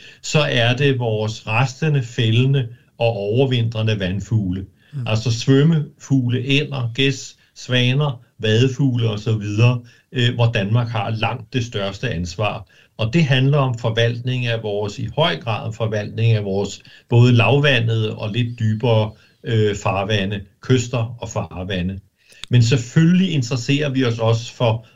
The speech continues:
Speaker 1: for ynglefugle og fugle inde i land. Øh, og der er der jo også meget, meget spændende ting på vej med urørt skov, og det, du selv har arbejdet så meget med,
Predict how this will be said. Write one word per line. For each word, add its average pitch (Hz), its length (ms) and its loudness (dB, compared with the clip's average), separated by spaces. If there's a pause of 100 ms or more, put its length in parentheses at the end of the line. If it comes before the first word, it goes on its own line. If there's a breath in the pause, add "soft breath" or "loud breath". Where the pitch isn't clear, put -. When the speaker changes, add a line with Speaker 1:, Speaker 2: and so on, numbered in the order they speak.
(100)
Speaker 1:
for 135 140 0
ynglefugle 120 760 4
og 98 120 -8
fugle 120 340 4
inde 107 220 2
i 117 60 6
land. 98 240 0 (540 soft breath)
Øh, 117 340 6
og 120 260 0
der 123 60 4
er 117 120 4
der 127 180 0
jo 113 180 0
også 139 420 0
meget, 107 280 -2
meget 110 260 -4
spændende 117 680 2 (220 loud breath)
ting 123 380 -4
på 120 140 -2
vej 110 320 -4 (300 soft breath)
med 127 120 -4
urørt 123 500 0
skov, 120 480 -4 (100)
og 113 480 0
det, 120 160 0
du 127 80 -2
selv 113 300 0
har 117 120 2
arbejdet 113 560 -2
så 113 80 -4
meget 101 340 0
med, 113 160 4